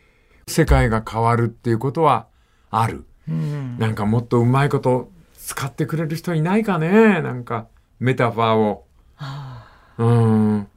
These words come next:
Speaker 1: えー、続く憂鬱もほとんど変わっておりませんけども、
Speaker 2: はい。
Speaker 1: なんかこう、この辺でぼちぼち絶妙のメタファーで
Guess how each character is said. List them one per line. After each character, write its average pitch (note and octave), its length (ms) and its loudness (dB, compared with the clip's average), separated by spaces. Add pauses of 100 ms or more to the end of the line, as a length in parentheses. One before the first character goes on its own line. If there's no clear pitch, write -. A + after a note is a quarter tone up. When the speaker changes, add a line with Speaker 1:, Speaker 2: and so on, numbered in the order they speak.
(680)
Speaker 1:
え G#2 640 2
ー、 - 20 -10
続 C#3 260 -4
く C#3+ 100 2
憂 C3+ 160 2
鬱 C3+ 160 -4
も C#3 260 0 (280)
ほ - 120 -10
と E3 140 0
ん D3 80 0
ど C3 120 0
変 C#3 180 -2
わ C#3 60 2
っ C3+ 120 -4
て - 240 0
お C3+ 100 2
り C#3+ 60 2
ま C#3 120 2
せ C#3 160 0
ん C3+ 60 -2
け B2 100 2
ど B2+ 120 2
も、 B2+ 320 0
Speaker 2:
は C#3+ 120 -20
い。 - 60 -20 (760)
Speaker 1:
な D#3 100 -2
ん D3 40 -4
か A#2+ 140 -8
こ G2 440 -2
う、 - 80 -20 (800)
こ - 160 -6
の B2 160 2
辺 A#2+ 200 2
で A2+ 140 4
ぼ C3 220 2
ち C3 100 -8
ぼ A#2+ 120 2
ち G#2+ 220 -6 (140)
絶 A2+ 400 -2
妙 G3 300 6
の F3 100 -2
メ E3+ 160 -2
タ D3+ 160 -2
フ B2+ 140 -4
ァ A#2 80 2
ー A2+ 40 -2
で G2+ 200 -4